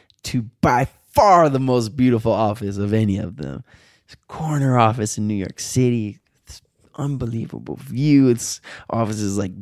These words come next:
bigger than this floor of my <laughs> house that we're in right now. <laughs>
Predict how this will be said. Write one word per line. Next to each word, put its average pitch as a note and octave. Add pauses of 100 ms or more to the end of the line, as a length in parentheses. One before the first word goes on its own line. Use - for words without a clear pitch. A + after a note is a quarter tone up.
bigger A#2
than G#2
this G2+
floor G2
of F2+
my F2
<laughs> -
house D#3
that C3
we're B2+
in A#2+
right A#2+
now. A2+
<laughs> -